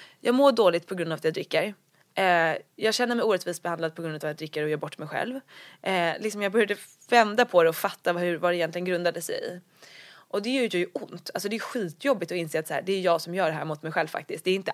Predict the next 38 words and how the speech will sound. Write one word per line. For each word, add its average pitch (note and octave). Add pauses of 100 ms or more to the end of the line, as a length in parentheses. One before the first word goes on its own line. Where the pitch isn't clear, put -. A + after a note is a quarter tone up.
alla F3+
runt D#3
omkring D#3
i D#3
världen D#3
som D3+
är D3+
dumma D#3
i D#3
huvudet. D#3+ (580)
Sen F#3+
så A#3
kunde G#3+
jag F3
ju, E3
liksom, E3
tycka E3
att D#3+
det D#3+
var D#3+
jobbigt D#3+
med, D3+ (240)
det -
finns F#3+
ju G3
många F3
snubbar G3
som F3
tar E3+
tillfälle E3
i E3+
akt F#3
när E3+
du D#3
är D3+
en D#3+
full E3+
tjej. -